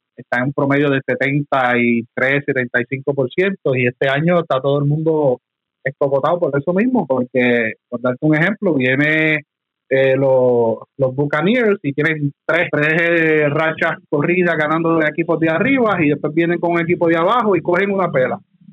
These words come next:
o pierden un juego este cerrado. Y así está la, la N F L este año, eh, bien, bien impredecible.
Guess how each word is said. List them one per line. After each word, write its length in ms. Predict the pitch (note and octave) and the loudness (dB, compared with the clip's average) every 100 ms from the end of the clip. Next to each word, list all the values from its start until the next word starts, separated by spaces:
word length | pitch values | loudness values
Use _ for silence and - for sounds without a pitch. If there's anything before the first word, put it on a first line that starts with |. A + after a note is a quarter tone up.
| - - | -16 -4
o 180 | B2+ | -4
pierden 360 | - D#3 F3+ F3+ | 0 0 2 2
un 160 | F3+ F3 | 2 2
juego 300 | E3+ E3 E3 | 2 0 0
este 600 | D#3+ D3+ D#3+ D3+ C#3+ C3+ | -2 -2 0 2 0 0
cerrado. 480 | D3+ C#3 B2 A2+ A2+ - | -2 0 0 -2 -6 -6
Y 60 | |
así 180 | B2+ - | -6 -6
está 280 | - E3 E3 | -4 0 2
la, 260 | D#3+ D3 C3+ | 2 0 0
la 120 | C#3+ | -2
N 140 | D3 D3+ | -2 -4
F 160 | - | -2
L 100 | D3 | -2
este 220 | C#3+ - E3+ | -2 -2 0
año, 380 | F#3+ D#3+ C#3+ - _ _ _ _ | 0 -2 -4 -8 _ _ _ _
eh, 560 | - C3 B2+ A#2+ A2+ G#2+ | -4 0 2 0 -2 -4
bien, 260 | C#3+ E3 E3 | -2 -2 -2
bien 180 | D#3 E3+ | -2 -2
impredecible. 960 | F3+ F3+ E3+ E3+ G#3 G#3 F#3 D#3 D3+ | 0 0 0 0 0 0 2 0 -2